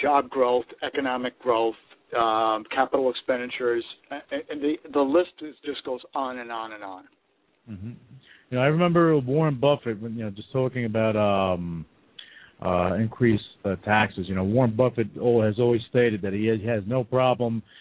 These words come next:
Speaker 2: you know, paying his fair share of income tax, but, you know, he's not, he's not,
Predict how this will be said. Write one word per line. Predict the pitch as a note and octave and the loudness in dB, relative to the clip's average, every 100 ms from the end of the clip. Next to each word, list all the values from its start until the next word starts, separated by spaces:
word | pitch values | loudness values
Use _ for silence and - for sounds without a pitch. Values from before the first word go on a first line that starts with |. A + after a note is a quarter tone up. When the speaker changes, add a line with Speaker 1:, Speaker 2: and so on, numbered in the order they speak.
| - | -18
Speaker 2:
you | - | -10
know, | F#2+ F#2 | -8 -2
paying | B2 A#2+ A#2 | 0 0 0
his | A2 - | -4 -2
fair | A#2+ A#2 - | 2 2 2
share | B2 A2 | 4 4
of | G2 | 2
income | C3 A#2 G2+ - | -2 -2 -4 0
tax, | G2 F#2 - - | 2 2 0 0
but, | G#2 G#2 - _ - _ | 4 4 0 _ -20 _
you | A#2 | 0
know, | G#2+ | 2
he's | A#2 A2 | 4 4
not, | C3 A#2+ G#2+ | 4 2 -2
he's | G2+ G#2+ | -8 -2
not, | A2+ C3 | 2 2